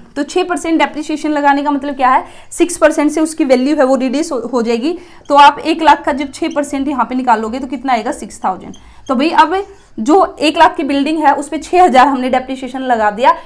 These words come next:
It means अब उसकी value है नाइंटी फ़ोर थाउजेंड हो गई। ये हमारा क्या हुआ? ये हुआ हमारा decrease in the value of assets।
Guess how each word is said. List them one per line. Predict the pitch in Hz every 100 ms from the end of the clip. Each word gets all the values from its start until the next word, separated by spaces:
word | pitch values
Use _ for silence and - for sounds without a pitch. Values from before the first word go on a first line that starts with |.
| - -
It | 269
means | 294 320
अब | 294 294
उसकी | 302 294
value | 269 254
है | 311
नाइंटी | 285 254 254
फ़ोर | 302 285 269
थाउजेंड | 247 214 269
हो | 233
गई। | 208 220 - -
ये | 262 339
हमारा | - 269 262
क्या | 277 302
हुआ? | 285
ये | 277 320
हुआ | 302 240
हमारा | 247 254 302
decrease | 294 320 302 320
in | 294 277
the |
value | 269 254 254
of | 247
assets। | 226 - 185